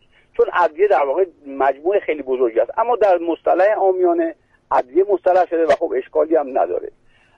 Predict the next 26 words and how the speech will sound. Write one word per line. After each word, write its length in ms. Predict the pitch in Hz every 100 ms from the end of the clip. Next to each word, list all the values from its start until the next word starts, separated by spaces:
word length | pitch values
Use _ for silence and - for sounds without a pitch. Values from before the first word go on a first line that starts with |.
| -
اما 240 | 214 233
در 260 | 180 185 160
هند 460 | - 175 214 226 208 _
به 80 | - -
ادویه 340 | 147 285 330
می‌گن 260 | 180 185 180
کاری. 460 | - 123 104 95 _ _ _ _ _
الان 180 | 202 233
اشکا-، 480 | 202 180 _ 196 190
اشتباهی 460 | 165 - 175 214 208
که 100 | 202
توی 260 | - 190
برخی 320 | 165 156 - 151
از 120 | 147
منابع 380 | 143 143 147 143
و 140 | 131
برخی 260 | 135 131 139
از 120 | 131
جاها 160 | 143
ما 140 | 139 135
می‌بینیم، 420 | 135 139 175 202 _ _ _ _ _
نوشتن 440 | 180 165 170 208 220 -
ادویه 500 | 156 147 143 185 214
کاری، 500 | - 160 143 123 135
مثل 280 | 175 202 214
همون 240 | 202 214